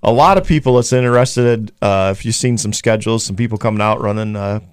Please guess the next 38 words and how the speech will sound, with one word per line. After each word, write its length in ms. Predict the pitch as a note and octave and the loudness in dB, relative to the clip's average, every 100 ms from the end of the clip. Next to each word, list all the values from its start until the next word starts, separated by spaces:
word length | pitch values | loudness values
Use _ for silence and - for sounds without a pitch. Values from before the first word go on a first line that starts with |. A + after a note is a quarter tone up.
| _ - | _ -12
some 220 | - E3+ | -2 0
of 40 | C3+ | 0
the 60 | G2+ | -2
shows, 380 | G#2+ G2 A2 | 0 2 0
a 40 | A2 | 0
handful 420 | G#2+ G#2+ A2+ G#2 | -2 -2 -4 -2
of 80 | G2+ | -2
shows 400 | - G#2 G#2+ G2+ | 0 0 0 -4
that's 220 | G2+ - | -6 -6
not 200 | A2 A2 | -6 -4
running 200 | A2 A2 | -4 -6
a 80 | G2 | -8
full 320 | - A2+ G#2+ | -8 -6 -6
series. 500 | - G2+ G2+ G#2 G#2 | -6 -6 -6 -6 -6
Like, 240 | G2 G2 | -8 -8
um, 300 | G#2 G2+ G2+ - - - - _ _ - | -8 -8 -8 -14 -20 -20 -20 _ _ -8
I 100 | F#2 | -6
talked 240 | F#2 G#2 - | -2 -2 -2
to 60 | |
Chad 220 | A2+ G2+ | -2 -2
Baseblue. 640 | G2 G2+ G#2 G#2+ G#2 G#2 G#2+ | -2 -2 -2 -2 0 0 -2
He's 220 | G2+ G2+ - - | -4 -6 -12 -6
talking 280 | G#2+ G2+ G#2+ | -4 -4 -2
about 200 | G2+ G2+ | -2 -2
some. 480 | - G#2 G#2 G2+ G2 | -4 -2 -2 -2 -4
I've 200 | F#2+ G#2 | -6 -4
had 340 | G2 G2 G2 - _ _ _ - | -4 -4 -8 -14 _ _ _ 0
all 120 | A#2+ | 0
kind 200 | A#2+ A2 | 0 -2
of 80 | G2 | -2
different 380 | G2+ - G2+ - | -4 -4 -8 -6
people, 380 | G#2 G2+ G#2+ | -6 -2 0
like, 220 | G2 F#2+ - | 0 -2 -6
uh, 300 | F#2 F2 F#2 G#2 - _ _ _ _ _ | -6 -6 -8 -10 -16 _ _ _ _ _
um, 340 | - E2+ F2+ G2+ | -8 -6 -4 0
Britton 340 | A#2+ A2+ G#2 | 0 0 -2
Marvel, 520 | G#2 G2+ G#2 G2+ G#2+ G#2+ | 0 2 0 0 -2 -2
Brad, 400 | G2 G2 G2 | -2 0 -2